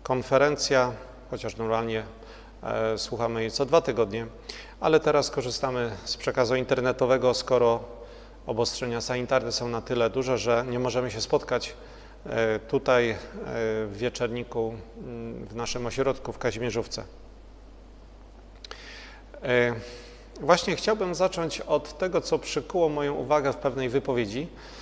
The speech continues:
e, pewnej psycholog, e, która zapytana, jak, e, radzić sobie teraz z tą sytuacją, którą przeżywamy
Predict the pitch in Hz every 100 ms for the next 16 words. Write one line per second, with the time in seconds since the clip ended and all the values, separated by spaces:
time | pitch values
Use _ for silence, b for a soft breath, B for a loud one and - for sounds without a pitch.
0 | B B 135 120 117 113 117 113 110 B
1 | B B - 117 135 131 - 156 139 98
2 | - - - - B B B B - 135
3 | 123 - - 160 143 131 135 151 156 151
4 | 143 156 151 - 170 - 127 123 120 -
5 | - 139 156 151 139 - 127 123 - 120
6 | - 160 147 143 - 131 117 127 110 -
7 | 113 107 - 104 107 101 131